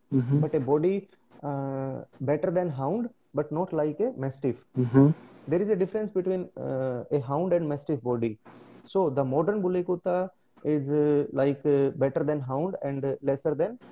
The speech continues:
Speaker 2: a mastiff barrel.
Speaker 1: Mm-hmm.
Speaker 2: Modern Bully Kutta have longer legs than barrel.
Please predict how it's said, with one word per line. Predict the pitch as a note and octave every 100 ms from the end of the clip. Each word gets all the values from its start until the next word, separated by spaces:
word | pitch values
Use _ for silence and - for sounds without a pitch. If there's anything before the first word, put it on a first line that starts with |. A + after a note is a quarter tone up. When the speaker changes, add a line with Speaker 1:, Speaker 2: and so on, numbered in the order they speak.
| - -
Speaker 2:
a |
mastiff | C#3 C3+ E3 B2
barrel. | A#2+ G#2+ G#2 -
Speaker 1:
Mm-hmm. | B2 A#2+ C#3 D3 - - - - - - - - - - - - - - -
Speaker 2:
Modern | D3+ C3+ D#3+ A3+
Bully | G#3+ G#3+
Kutta | A3 G#3+ G#3+ F#3+
have | F#3 F#3+ G3 - _ _ - - - - -
longer | D3+ C#3+ E3 G3 G#3+
legs | E3 C3+ - - - - - - - - - - - - - - - - - - - - - -
than | E3 E3+
barrel. | C#3 B2+ A2